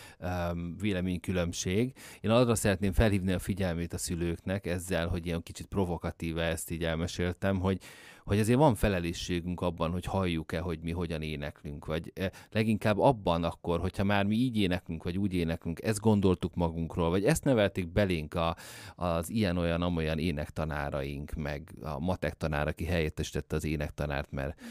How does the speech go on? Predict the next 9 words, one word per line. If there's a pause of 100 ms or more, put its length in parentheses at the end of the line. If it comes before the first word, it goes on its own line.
(120)
tíz
éve
nem
volt
énektanár
az
általános
iskolában, (840)
akkor